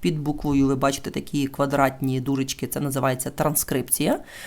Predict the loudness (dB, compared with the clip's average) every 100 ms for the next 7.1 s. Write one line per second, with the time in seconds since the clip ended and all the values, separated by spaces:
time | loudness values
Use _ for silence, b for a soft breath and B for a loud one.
0 | B -2 -2 4 4 4 4 2 0 -2
1 | 2 4 2 0 -6 0 0 0 -2 -2
2 | 0 2 0 2 2 2 -2 -8 -6 -6
3 | -6 -6 -4 -4 0 2 2 0 2 0
4 | 0 -2 0 2 2 2 0 -2 -2 B
5 | B B -2 4 6 6 0 0 -2 0
6 | -2 0 0 0 -2 -2 -2 -4 -6 -6
7 | -6